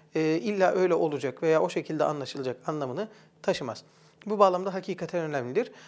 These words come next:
ve buna on iki bin şehit sevabı verir deniyor. Her rekata bin şehit sevabı verilmiş oluyor. Hakikaten Allah yolunda cihat, Allah yolunda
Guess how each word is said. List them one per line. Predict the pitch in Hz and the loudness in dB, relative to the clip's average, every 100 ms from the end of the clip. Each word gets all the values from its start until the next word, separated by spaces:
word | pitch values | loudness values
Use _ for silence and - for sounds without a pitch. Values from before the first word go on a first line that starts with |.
| - - | -14 -4
ve | 175 | 0
buna | 202 202 214 - | 2 2 2 0
on | 220 | -2
iki | 202 180 - | -2 -6 -6
bin | 151 185 | -6 -6
şehit | - 156 175 | -6 -8 -8
sevabı | - 143 135 131 | -2 0 0 0
verir | 127 156 - _ _ | -2 -4 -12 _ _
deniyor. | 135 139 117 | -2 0 -2
Her | 110 190 196 | 0 2 2
rekata | 160 - 185 147 | 0 -2 -2 -4
bin | 196 | -6
şehit | 185 151 151 | -6 -6 -4
sevabı | 156 139 131 127 | 0 2 2 2
verilmiş | 139 135 127 156 | 0 0 -4 -8
oluyor. | - 135 131 165 - - - | -4 0 4 2 0 -12 -20
Hakikaten | - 165 202 - 147 131 | -6 -4 -2 -4 -4 -6
Allah | 139 147 170 151 | -4 2 2 2
yolunda | 131 127 123 | -2 -2 -4
cihat, | 123 127 170 170 - | -4 0 0 0 -4
Allah | 147 170 | -2 -2
yolunda | 156 143 135 135 170 | 0 -2 0 0 -2